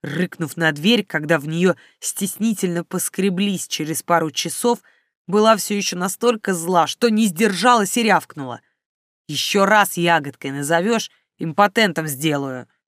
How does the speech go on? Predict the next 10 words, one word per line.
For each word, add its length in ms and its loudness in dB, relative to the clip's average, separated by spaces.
«Риночка, 960 -4
уйди, 680 2
противный, 880 -2
слышать 840 2
тебя 240 -2
не 120 -6
желаю». 520 0
«Но 240 0
я 240 2
же... 340 0